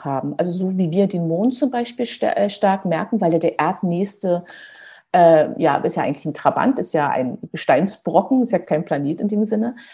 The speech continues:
Der hat eine große Auswirkung auf unsere Meere, auf unsere Gezeiten, stark auf unsere Gefühle. Das heißt,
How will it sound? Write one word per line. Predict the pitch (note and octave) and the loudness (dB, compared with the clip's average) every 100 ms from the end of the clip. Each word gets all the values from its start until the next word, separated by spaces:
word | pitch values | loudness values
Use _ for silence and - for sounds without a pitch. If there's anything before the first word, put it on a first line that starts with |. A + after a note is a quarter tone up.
| - | -6
Der | G3 | -2
hat | F#3 | 2
eine | G3+ | 0
große | - F#3+ B3 B3 | 0 -2 0 2
Auswirkung | C3 G3+ - G3 G3 | 0 0 -2 -4 -2
auf | - - | -2 -2
unsere | G3+ G3 F#3+ | -2 -2 0
Meere, | E3+ D#3+ F3 | 0 2 2
auf | E3 D#3+ | 2 0
unsere | F3+ - F#3 | -4 -6 -8
Gezeiten, | G3+ - F3+ D#3+ E3+ E3+ E3 E3 E3 E3 - - - | -8 -8 -2 0 0 -2 -2 -2 -4 -8 -16 -20 -20
stark | - - G#3 G#3 | -4 2 2 0
auf | G3 | -2
unsere | G3+ G3 G3+ | -4 -2 -6
Gefühle. | - - - G#3 G#3 G#3 G3 | -6 -6 0 2 4 4 2
Das | F#3+ | -2
heißt, | G3+ F3+ F#3 - | 0 0 -2 -8